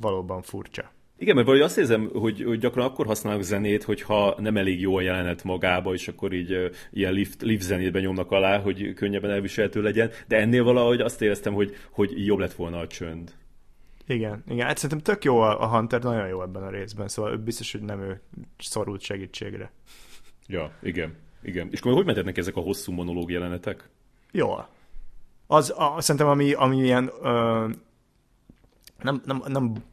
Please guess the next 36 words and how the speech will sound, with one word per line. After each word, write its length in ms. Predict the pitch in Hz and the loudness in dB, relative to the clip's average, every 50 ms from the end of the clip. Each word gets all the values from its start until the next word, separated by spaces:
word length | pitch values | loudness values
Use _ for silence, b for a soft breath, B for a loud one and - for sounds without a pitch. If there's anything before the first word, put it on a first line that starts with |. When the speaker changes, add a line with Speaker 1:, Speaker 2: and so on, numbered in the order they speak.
| _ _ | _ _
Speaker 1:
probléma 500 | - 123 117 110 123 135 139 139 143 147 | 2 4 4 6 6 4 4 4 4 4
volt, 280 | 147 151 151 151 - | 4 2 2 0 0
hanem 320 | - - 110 110 110 107 110 | -2 -2 0 0 0 0 0
ami 260 | 107 107 104 104 104 | 0 -2 -2 -2 -2
nehéz 460 | 104 104 101 98 107 117 127 131 131 | -2 -2 -2 0 0 0 0 0 0
volt, 360 | 147 151 160 156 156 151 - B B B B B B | 0 0 0 2 0 0 -4 B B B B B B
az 160 | B 123 113 | B 2 4
az, 200 | 139 139 131 - | 4 4 4 2
hogy 180 | - 123 113 117 | 0 0 2 2
amikor, 360 | 113 113 110 - 113 110 107 | 2 0 0 0 0 0 0
ö, 320 | 110 107 104 104 101 104 - - | 0 0 0 -2 -2 -4 -6 -8
nagyon, 640 | - 127 123 117 113 110 107 101 101 101 98 104 107 - - - | -4 -2 0 2 2 2 0 0 -2 -4 -6 -8 -12 -14 -14 -16
ö, 60 | - - _ _ - - 370 370 - | -16 -16 _ _ -20 -20 -20 -16 -12
nem 100 | - 113 | -8 -6
tudom, 180 | 107 113 107 - | -6 -6 -4 0
például 280 | - 123 113 107 107 | 2 2 4 4 2
ott 140 | 107 98 - | 0 0 0
elsírja 520 | 123 117 113 113 - - 127 120 127 131 127 | 2 2 2 2 2 2 0 2 2 2 2
magát, 420 | 131 131 131 139 143 143 147 - | 2 2 0 0 0 0 -2 -4
vagy 160 | - 110 104 | -4 -4 -2
nagyon, 280 | 110 120 113 117 - - | 0 0 -2 -2 -2 0
ő 80 | 120 | 2
azok 260 | 120 120 113 127 - - | 2 2 2 -2 -6 -8
ott 120 | 113 - | -8 -4
va-, 200 | 123 127 139 135 | 2 4 4 4
ilyen 180 | 131 127 123 127 | 4 4 4 4
valódi 340 | 139 143 127 117 110 110 | 6 6 6 4 4 4
érzelmek, 800 | 110 107 104 101 101 107 104 101 104 107 117 123 131 143 - - b b b b b b b b b b b b b - | 2 2 2 0 0 -2 -4 -4 -2 -2 -2 -2 -2 -4 -8 -14 b b b b b b b b b b b b b -8
és 160 | 117 - - | -6 -4 -2
akkor 220 | 127 - - 123 | -2 -2 0 0
ő 100 | 117 113 | 0 0
tényleg 260 | 117 147 131 120 107 | 2 2 2 4 4
eléggé 320 | 110 110 107 101 98 101 98 | 2 2 2 0 -2 -6 -6
kiborult. 680 | - 117 107 98 98 95 98 98 98 98 98 - - - b b b b b b b b b b b b b b b b b b _ | -6 -6 -6 -4 -4 -4 -4 -4 -4 -6 -6 -10 -14 -20 b b b b b b b b b b b b b b b b b b _
És, 320 | - 117 110 104 - - - | -2 0 0 0 0 -4 -6
és, 500 | - - 110 113 110 - - - - | -6 -2 -2 0 0 0 -2 -4 -6